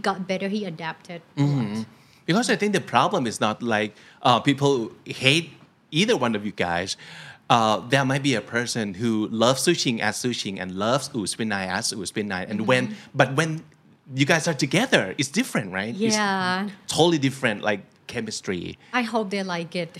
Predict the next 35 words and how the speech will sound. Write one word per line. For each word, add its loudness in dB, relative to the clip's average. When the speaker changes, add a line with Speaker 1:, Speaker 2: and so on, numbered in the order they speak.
Speaker 2:
Yeah, 4
yeah, -4
yeah. -4
But 0
I, 4
I -2
think 0
people 2
are 4
cool 0
with -6
it -4
now, -8
and -4
they, 2
they, 4
they 0
enjoy 0
you -6
guys -4
together, -8
I -6
think. -6
Speaker 1:
Yeah, 0
since, -2
you 0
know, 0
he's -2
always -2
so -2
serious, -4
I 0
would -4
always -2
have 2